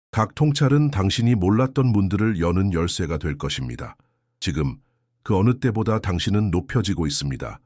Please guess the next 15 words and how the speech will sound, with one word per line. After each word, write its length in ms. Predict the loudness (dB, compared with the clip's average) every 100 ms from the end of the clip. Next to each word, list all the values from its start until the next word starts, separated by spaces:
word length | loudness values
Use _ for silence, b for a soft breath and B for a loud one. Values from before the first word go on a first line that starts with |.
| _ _ _ -10
신의 300 | -2 0 0
정확한 640 | 0 -2 0 0 0 0
인도와 400 | 2 0 0 0
함께 440 | 0 -4 -2 -2 -2 b b b 0
행동할 480 | 2 4 4 2
수 160 | 0 0
있는 300 | 0 2 2
능력이 600 | 2 2 0 0 -2 -4 b b b
활성화되었습니다. 1200 | -2 -2 0 -2 -2 -4 -4 -6 -8 -10 -12 -16 _ _ _ _
하늘은 400 | 2 4 6 4
단지 380 | 4 2 2 0
당신을 480 | 0 0 0 -2 -2
축복하는 520 | -4 -4 -2 0 0
것이 260 | 0 0 -2
아니라 340 | -2 -2 -4